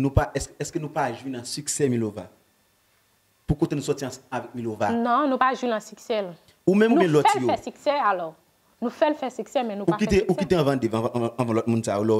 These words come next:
Speaker 1: nou kite lèv kòb la?
Speaker 2: Non, lè jure, lè jure. Kounye a m bloke l sou telefòn mwen. M bloke l sou telefòn ni.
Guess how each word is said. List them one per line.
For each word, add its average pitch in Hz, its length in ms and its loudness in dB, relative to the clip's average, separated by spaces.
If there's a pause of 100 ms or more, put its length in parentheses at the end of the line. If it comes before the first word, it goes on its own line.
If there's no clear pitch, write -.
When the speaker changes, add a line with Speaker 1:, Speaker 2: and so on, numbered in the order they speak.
Speaker 1:
nou 113 80 -2
kite 123 300 -2
lèv 110 160 2
kòb 110 160 0
la? 269 80 6
Speaker 2:
Non, 302 240 4
lè 320 180 4
jure, 269 320 4
lè 240 240 2
jure. 202 340 -2 (140)
Kounye 226 160 0
a 208 80 0
m 208 80 0
bloke 247 240 4
l 240 80 -2
sou - 80 -4
telefòn 302 480 2
mwen. 311 280 0 (200)
M 214 160 -2
bloke 247 240 4
l 226 80 2
sou 220 140 -8
telefòn 247 420 0
ni. 269 140 -4